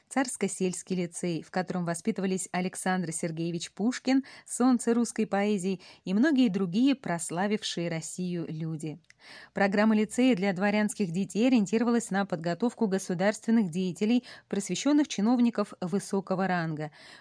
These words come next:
В учебные заведения подростков принимали один раз в три года. Продолжительность обучения составляла шесть лет. Воспитанники изучали нравственные, исторические, физические и математические дисциплины, а также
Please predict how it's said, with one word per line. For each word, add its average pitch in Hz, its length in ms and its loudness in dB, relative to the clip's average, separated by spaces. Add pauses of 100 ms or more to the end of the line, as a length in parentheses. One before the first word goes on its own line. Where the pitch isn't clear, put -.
В 180 40 -6
учебные 214 400 2
заведения 214 480 4
подростков 185 560 -2
принимали 196 440 0
один 190 340 2
раз 196 380 0
в - 160 -14
три 202 180 -2
года. 170 400 -4 (340)
Продолжительность 226 640 2
обучения 220 480 2
составляла 196 560 -2
шесть - 460 -6
лет. 156 380 -6 (400)
Воспитанники 220 680 2
изучали 208 580 0
нравственные, 180 760 0
исторические, 180 760 -2
физические 208 680 -2
и 240 60 4
математические 214 840 -2
дисциплины, 185 680 0
а 190 100 0
также 226 340 0